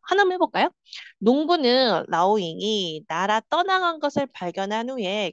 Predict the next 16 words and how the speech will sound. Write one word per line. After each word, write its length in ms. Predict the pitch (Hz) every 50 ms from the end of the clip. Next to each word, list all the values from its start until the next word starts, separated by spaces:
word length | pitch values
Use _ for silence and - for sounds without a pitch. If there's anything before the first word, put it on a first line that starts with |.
| -
굉장히 680 | _ - 175 170 175 180 180 175 180 156 165 190 208 196
깐지 640 | - - 214 220 - 208 - - 233 240 240 240 226
감격 440 | - - 196 196 202 208 202 - - -
혹은 200 | - 220 214 208
감사하다는 540 | 202 - 175 175 180 190 208 196 175 170 170 180
뜻이죠. 560 | 214 202 - 208 196 - 175 196 262 392 494 - - - - - - _ _ -
굉장히 380 | 180 160 151 175 170 190 202
감격 440 | 190 - - 180 180 180 165 208 - - -
혹은 200 | - 185 196 190
감사하다고 720 | - - - 175 175 170 - 208 196 170 175 160 - 202 196
여겼다입니다. 920 | 185 160 - 160 - _ - 180 185 185 185 151 151 147 143 - 139 147 -
이런 220 | - 240 320 339
식으로 420 | 311 - 262 240 277 330 330 208 - -
연결이 480 | 165 160 165 185 202 196 269 277 254 247
된다는 400 | - 175 151 170 175 170 160 147
건데요. 340 | 139 139 143 190 247 -